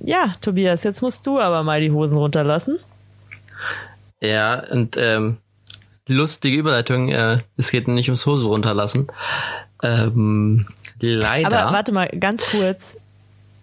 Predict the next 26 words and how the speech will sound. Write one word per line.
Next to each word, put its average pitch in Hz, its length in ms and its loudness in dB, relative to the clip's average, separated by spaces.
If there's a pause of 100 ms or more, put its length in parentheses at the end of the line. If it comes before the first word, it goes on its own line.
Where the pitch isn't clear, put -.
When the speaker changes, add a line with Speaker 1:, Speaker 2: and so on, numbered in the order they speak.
(180)
Speaker 1:
Ich 202 120 0
möchte 240 240 0
kurz 247 240 -2
anmerken, 196 480 0 (320)
ist, 185 240 2
das 185 220 0
ist - 60 0
schon 214 220 0
ein 190 80 -2
King-Move 180 640 2
eigentlich. 131 540 0
Nicht 233 240 0
ins 214 200 0
Taxi 208 360 0
zu 160 120 0
kotzen, 151 380 0
sondern 170 340 0
in, 175 220 2
äh, 175 140 0
lieber, 180 160 0
Speaker 2:
Ja. 226 320 2
Speaker 1:
lieber 214 340 0
in 190 80 0
die 185 140 0
ei-, 160 240 0
eigene 233 320 0